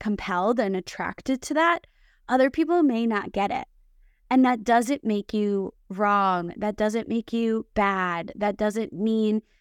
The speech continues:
that you are selfish or a mean <laughs> person or whatever other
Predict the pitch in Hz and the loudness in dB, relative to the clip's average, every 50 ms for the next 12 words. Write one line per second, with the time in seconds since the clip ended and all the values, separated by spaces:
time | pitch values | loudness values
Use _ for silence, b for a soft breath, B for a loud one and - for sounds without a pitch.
0 | _ _ 233 226 226 233 226 233 214 214 208 208 208 208 - _ _ _ _ _ | _ _ -2 -2 0 0 0 2 2 2 2 2 0 -4 -8 _ _ _ _ _
1 | - - - 269 220 214 214 - - 185 180 185 190 - - - 214 214 208 208 | -18 -6 0 2 4 4 2 0 -2 -4 -4 -4 -6 -8 -6 -2 0 0 2 2
2 | 202 202 208 214 220 214 214 208 202 226 254 247 247 208 202 - _ _ _ - | 0 0 0 0 0 0 0 0 0 0 0 -2 -2 -4 -6 -10 _ _ _ -2
3 | 262 285 233 233 - - 214 196 190 185 180 - 208 220 208 196 220 220 - - | 0 0 0 0 -2 -2 -2 -2 0 -2 -2 -2 -2 -2 -2 -2 -4 -6 -4 -2
4 | 220 233 247 285 302 - - - 202 202 185 190 190 190 180 | -2 -2 0 -2 -4 -4 -4 -4 -4 -2 0 0 0 0 -2